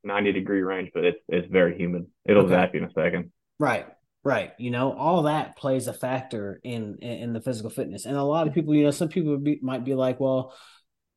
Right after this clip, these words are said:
Speaker 2: I, I just don't like running." That's totally fine. You don't really, you can
Speaker 1: Yeah.
Speaker 2: ruck, you can walk if you need to, you can walk if you're on a treadmill, walk on an incline, just do something to get that heart rate going, to,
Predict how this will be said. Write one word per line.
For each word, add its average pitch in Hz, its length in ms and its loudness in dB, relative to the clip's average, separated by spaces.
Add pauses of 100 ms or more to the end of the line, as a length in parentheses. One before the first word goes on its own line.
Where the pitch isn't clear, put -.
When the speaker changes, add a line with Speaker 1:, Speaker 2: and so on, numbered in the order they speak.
(300)
Speaker 2:
I, - 120 -6
I 135 120 2
just 131 200 -2
don't 131 160 0
like 127 200 -2
running." 98 380 -4 (120)
That's - 220 -6
totally 143 340 0
fine. 120 380 -2
You 113 100 -4
don't 117 220 -4
really, 120 300 -4
you 131 120 -6
can 104 180 -6
Speaker 1:
Yeah. 95 120 10
Speaker 2:
ruck, - 260 2 (500)
you 127 140 -4
can 110 320 -2
walk 117 500 0
if 135 200 -4
you 139 80 2
need 151 180 4
to, 160 100 0
you 147 140 0
can 131 160 0
walk 147 360 2
if 147 140 -2
you're 147 140 2
on 147 80 2
a 139 60 -2
treadmill, 147 400 0
walk 127 340 -2
on 113 160 -4
an 110 140 -2
incline, 139 720 2
just 147 320 -2
do 156 200 0
something 131 760 -4
to 113 100 -8
get 113 260 -6
that 104 220 -6
heart 107 300 -6
rate 98 220 -6
going, 98 340 -6
to, 98 120 -16